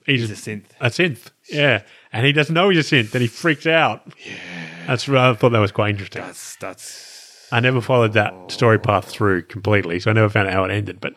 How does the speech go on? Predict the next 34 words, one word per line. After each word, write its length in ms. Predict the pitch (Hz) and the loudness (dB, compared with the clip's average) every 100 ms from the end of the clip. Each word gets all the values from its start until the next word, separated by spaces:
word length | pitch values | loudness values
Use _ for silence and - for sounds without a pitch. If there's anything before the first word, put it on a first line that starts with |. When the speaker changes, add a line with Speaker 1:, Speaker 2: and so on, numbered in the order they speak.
| _ - | _ -20
Speaker 2:
Yeah. 180 | 101 98 | -20 -10
Speaker 1:
that 160 | - 131 | -8 -2
was, 300 | 110 - - - - - | -4 -4 -10 -20 -12 0
I 140 | 175 | 2
was 140 | 180 - | 2 0
surprised 460 | 151 160 165 156 | -2 2 0 2
how 80 | 139 | 0
different 360 | 120 135 147 117 | 0 -2 -2 -4
the 60 | |
game 220 | 110 110 104 | -2 -2 -2
played, 480 | 117 107 87 92 _ _ _ _ _ | -2 0 -2 -8 _ _ _ _ _
Fallout 280 | 123 107 98 | -2 -2 -2
four, 260 | - 110 98 | -2 0 2
when 140 | 98 | 0
I 20 | |
played 500 | 95 107 101 92 92 - | 0 0 0 0 -6 -8
as 160 | 110 | -6
Brotherhood 300 | - 98 95 | -4 -4 -6
of 60 | 90 | -6
Steel 220 | 110 95 | -4 -4
as 80 | 92 | -2
opposed 220 | - 90 | -4 -6
to 80 | 95 | -6
playing 400 | 107 92 87 - _ _ _ _ _ | -4 -4 -6 -14 _ _ _ _ _
the 300 | 104 90 78 - _ _ _ - | 0 0 -2 -10 _ _ _ -2
Ra-, 160 | 110 | 0
Railroad, 480 | 101 110 117 92 80 | 2 4 4 2 -2
which 160 | 90 104 | -6 -6
I 40 | |
played 300 | - 92 85 | -4 -4 -4
on 120 | 92 | -8
my 100 | 87 - | -10 -6
first 300 | 113 107 - | -4 -4 -4
playthrough. 400 | 95 - 92 | -6 -6 -10